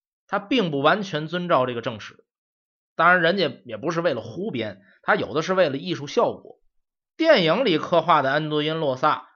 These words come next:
是一个，呃，年轻帅气的小伙子，但是跟咱正史里的安杜因洛萨真实情况来说是有差别的。真实情况包括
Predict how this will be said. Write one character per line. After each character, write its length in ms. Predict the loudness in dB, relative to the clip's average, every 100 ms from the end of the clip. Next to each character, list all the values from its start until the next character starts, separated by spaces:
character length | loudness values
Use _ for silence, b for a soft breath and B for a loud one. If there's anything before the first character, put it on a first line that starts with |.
| _
是 180 | -8 -4
一 100 | -4
个， 320 | -2 -2 -2 b _
呃， 140 | -8 -4
年 240 | -4 -6
轻 240 | -6 -10 -8
帅 240 | -4 -4
气 120 | -6
的 120 | -10
小 180 | -4 -4
伙 300 | -6 -14 -16
子， 180 | -18 -18 _ _ _ _ _
但 160 | -2 0
是 180 | 0 -2
跟 180 | -2 2
咱 220 | 2 4
正 260 | 2 2
史 200 | 0 -2
里 120 | 0 -2
的 80 | -2
安 180 | -4 -2
杜 100 | -4
因 120 | -4
洛 180 | -4 -2
萨 320 | -2 -4 -8 _
真 260 | 0 2 2
实 200 | -2 -8
情 200 | -8 -10
况 200 | -8 -10
来 140 | -10
说 360 | -8 -8 -8 _ _ _
是 160 | -12 -10
有 120 | -10
差 220 | -8 -10
别 160 | -10 -18
的。 80 | _ _ _ _ _
真 240 | 2 2 2
实 160 | -2
情 240 | -2 -6 0
况 340 | 0 0 _ 0
包 160 | 0
括 320 | 2 0 0